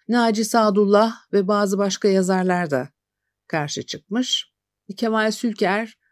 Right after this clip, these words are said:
o vakitler Refi Cevat Ulunay'ın kim olduğunu bilmiyor. E, Sabiha Sertel'in odasında, e, e, Naci ve Mansur Tekin'le oturup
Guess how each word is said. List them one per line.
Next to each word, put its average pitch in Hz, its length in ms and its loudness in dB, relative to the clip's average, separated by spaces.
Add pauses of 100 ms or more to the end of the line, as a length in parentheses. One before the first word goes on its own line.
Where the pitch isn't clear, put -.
o 220 120 2
vakitler 190 580 0
Refi 196 320 0
Cevat 185 360 -2
Ulunay'ın 185 420 0
kim 196 200 -2
olduğunu 170 460 -4
bilmiyor. 165 560 -2 (600)
E, 180 100 -6
Sabiha 190 540 2
Sertel'in 185 600 -2
odasında, 160 840 -4 (420)
e, - 100 -8 (800)
e, 180 300 -4 (460)
Naci 180 560 0
ve 175 40 0
Mansur 180 420 -2
Tekin'le 175 420 -4
oturup 185 500 -2